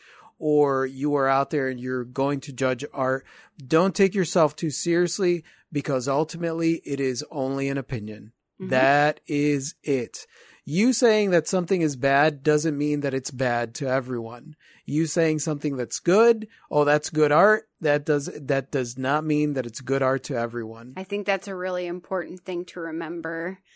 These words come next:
Speaker 2: especially because we sometimes do forget that, and especially when somebody has authority
Speaker 1: Yeah.
Speaker 2: in the art world. I said that with big quotation marks.
Speaker 1: Well, I,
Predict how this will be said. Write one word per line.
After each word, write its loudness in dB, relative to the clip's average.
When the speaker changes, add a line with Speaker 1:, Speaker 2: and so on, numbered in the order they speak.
Speaker 2:
especially -8
because -8
we -4
sometimes -8
do -8
forget -12
that, -10
and -8
especially -8
when -6
somebody -6
has -8
authority -6
Speaker 1:
Yeah. -4
Speaker 2:
in -10
the -8
art -8
world. -6
I -6
said -6
that -4
with -12
big -4
quotation -6
marks. 2
Speaker 1:
Well, 2
I, 0